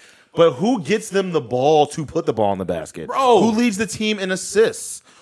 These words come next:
Speaker 1: Who's top ten in the league in assists?
Speaker 2: That's
Speaker 1: That's what
Speaker 2: true.
Speaker 1: he does, bro.
Speaker 2: And he averages,
Speaker 1: See, what
Speaker 2: what,
Speaker 1: I, what
Speaker 2: twelve,
Speaker 1: I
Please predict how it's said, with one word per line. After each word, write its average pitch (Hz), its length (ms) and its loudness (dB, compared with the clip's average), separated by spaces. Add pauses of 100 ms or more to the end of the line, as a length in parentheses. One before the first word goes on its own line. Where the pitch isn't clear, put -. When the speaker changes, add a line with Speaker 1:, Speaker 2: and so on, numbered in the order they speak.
(160)
Speaker 1:
Who's 240 200 -2
top 202 280 0
ten 233 160 0
in 226 40 0
the 220 80 4
league 294 400 0
in 185 100 2
assists? 120 680 -6
Speaker 2:
That's 180 280 -2
Speaker 1:
That's 240 160 4
what 226 120 2
Speaker 2:
true. 247 60 4
Speaker 1:
he 294 140 2
does, 285 640 0
bro. 226 180 -2
Speaker 2:
And 381 240 2
he 190 100 0
averages, 190 540 -2
Speaker 1:
See, - 140 -20
what 208 180 0
Speaker 2:
what, 170 220 0
Speaker 1:
I, - 80 -6
what 247 180 0
Speaker 2:
twelve, 175 60 2
Speaker 1:
I 208 160 8